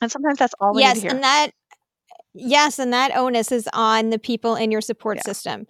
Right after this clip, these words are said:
Speaker 2: It is not on the
Speaker 1: Yeah.
Speaker 2: patient who is to check in later. It is on the people in the support system to say, "Okay, I know Kate has this going on today. I'm gonna reach out to her," because it's not up to you to remember who to reach out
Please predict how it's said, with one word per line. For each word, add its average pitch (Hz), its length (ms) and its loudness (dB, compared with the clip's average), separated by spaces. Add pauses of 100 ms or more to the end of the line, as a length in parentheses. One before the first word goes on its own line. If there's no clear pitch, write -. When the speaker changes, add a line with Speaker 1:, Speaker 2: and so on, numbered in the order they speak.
(400)
Speaker 2:
It 269 160 4
is 269 160 2
not 247 460 4
on 262 220 2
the 240 60 0
Speaker 1:
Yeah. 226 60 -6
Speaker 2:
patient 226 760 -4 (460)
who 269 220 4
is 240 400 0
to 247 120 -4
check 226 360 -2
in 233 340 -2
later. 220 520 -2 (160)
It 233 140 0
is 240 280 0
on 233 460 2 (500)
the 233 100 0
people 294 340 -2
in 277 120 0
the 247 80 0
support 254 400 -2
system 233 360 -2
to 233 120 -4
say, 214 420 -2
"Okay, 226 300 0
I - 20 0
know 226 320 2
Kate 226 300 -2
has 220 220 -2
this 233 140 -4
going 220 280 -2
on 202 160 -2
today. 202 320 -2 (320)
I'm 247 100 0
gonna 233 140 0
reach 233 260 -2
out 220 200 0
to 247 100 -4
her," 202 180 -2
because 220 480 0 (140)
it's 254 180 -2
not 254 320 2
up 247 140 -2
to 262 120 -8
you 240 240 0
to 262 160 -6
remember 226 440 0
who 226 160 -2
to 214 80 0
reach 220 380 -2
out 220 220 2